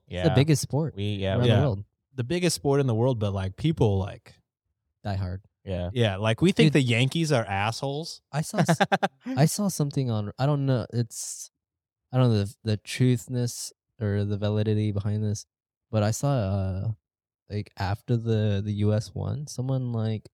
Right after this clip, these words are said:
Speaker 1: was killed in, uh,
Speaker 2: Oh, yeah, in, uh, in
Speaker 1: uh, uh,
Speaker 2: Iran.
Speaker 1: yeah, Iran.
Speaker 2: Yeah, I saw
Speaker 3: Oh,
Speaker 2: that.
Speaker 3: shit.
Speaker 2: Yeah,
Speaker 1: Yeah.
Speaker 2: 'cause he was cheering for the U S A team, and I guess
Speaker 1: He was
Speaker 2: they killed him.
Speaker 1: honking, he was honking his horn.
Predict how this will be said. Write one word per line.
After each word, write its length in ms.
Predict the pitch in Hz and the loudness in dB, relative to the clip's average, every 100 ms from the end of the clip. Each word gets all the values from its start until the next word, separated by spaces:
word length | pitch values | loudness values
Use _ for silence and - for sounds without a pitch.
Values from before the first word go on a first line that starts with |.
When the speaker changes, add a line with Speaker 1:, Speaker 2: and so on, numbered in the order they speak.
| _ _ _ _ - | _ _ _ _ -4
Speaker 1:
was 160 | 107 | -4
killed 340 | - 110 107 104 _ _ _ _ | 2 2 2 -2 _ _ _ _
in, 400 | 110 107 104 107 | -6 -4 -4 -8
uh, 420 | - 107 101 131 107 | -8 -6 -4 -6 -6
Speaker 2:
Oh, 200 | 123 139 | 2 2
yeah, 240 | 135 131 123 117 | 4 2 2 0
in, 80 | |
uh, 320 | 117 113 110 104 | 0 0 0 -2
in 120 | 110 | -4
Speaker 1:
uh, 40 | 110 | -4
uh, 20 | |
Speaker 2:
Iran. 380 | 110 110 120 113 | -2 -2 -2 -2
Speaker 1:
yeah, 220 | 110 101 | -2 -2
Iran. 80 | 98 | 0
Speaker 2:
Yeah, 200 | 107 101 - - | 0 0 -4 -10
I 60 | |
saw 200 | 104 113 | -4 -4
Speaker 3:
Oh, 20 | 104 | -2
Speaker 2:
that. 180 | 98 | -6
Speaker 3:
shit. 180 | 104 143 - _ _ | -8 -14 -18 _ _
Speaker 2:
Yeah, 120 | 120 113 | -6 -4
Speaker 1:
Yeah. 60 | |
Speaker 2:
'cause 100 | 90 | -2
he 80 | 139 | -2
was 120 | 135 120 | -2 -2
cheering 300 | 139 135 127 | -4 -4 -4
for 160 | 127 | -4
the 120 | 120 | -2
U 200 | 113 120 120 | 0 0 0
S 140 | 113 | 2
A 100 | 117 | -2
team, 340 | 117 131 135 139 _ _ _ | 0 -2 -2 -6 _ _ _
and 340 | 113 107 98 78 | -10 -8 -8 -10
I 160 | 87 | -12
guess 120 | 104 110 | -4 0
Speaker 1:
He 40 | |
was 100 | 117 | 0
Speaker 2:
they 40 | |
killed 100 | 104 117 | 0 0
him. 20 | |
Speaker 1:
honking, 220 | 104 120 | 0 -2
he 80 | 123 | 0
was 120 | 120 | -2
honking 340 | 110 110 - 107 | -2 -4 -4 -6
his 120 | 101 | -4
horn. 400 | 104 107 113 | -2 -2 -2